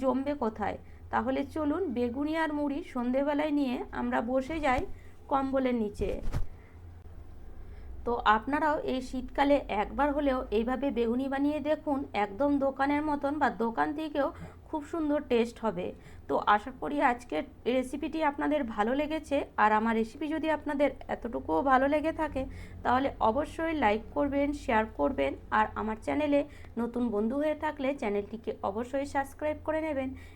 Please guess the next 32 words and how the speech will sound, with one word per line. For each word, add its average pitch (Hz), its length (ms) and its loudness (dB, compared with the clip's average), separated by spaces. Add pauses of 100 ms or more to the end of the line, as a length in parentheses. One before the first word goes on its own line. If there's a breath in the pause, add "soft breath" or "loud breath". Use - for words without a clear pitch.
এরকম 220 400 0
নিত্য 254 240 -6
নতুন 311 340 -2
রেসিপি 247 420 -4
দেখার 196 400 -4
জন্য। 208 280 -2 (520 loud breath)
আর 233 140 2
আমি 247 240 4
আপনাদেরকে 302 440 0 (140)
ভেঙে 247 280 0
দেখাচ্ছি, 294 500 -2 (160)
দেখুন 220 320 0
ভেতরে 240 420 0 (400 loud breath)
বেগুন 226 420 4
আছে, 302 260 0 (300)
একদমই 285 400 -2
কিন্তু 311 180 -2 (140)
বুঝতে 285 300 -2 (100)
পারবেন 214 380 2
না, 214 100 2 (320)
এত 226 140 -4 (180)
সুন্দরভাবে 285 600 0 (380 loud breath)
বেগুনগুলো 285 500 2 (140)
সেদ্ধ 254 240 0 (140)
হয়ে 208 220 0
যায়। 190 260 -2 (360 loud breath)
আর - 120 2 (180)
এত 214 100 -2 (140)
সুন্দর 320 280 0 (120)
ক্রিস্পি 285 420 -2
হয়েছে, 320 440 -2
আমি 262 260 0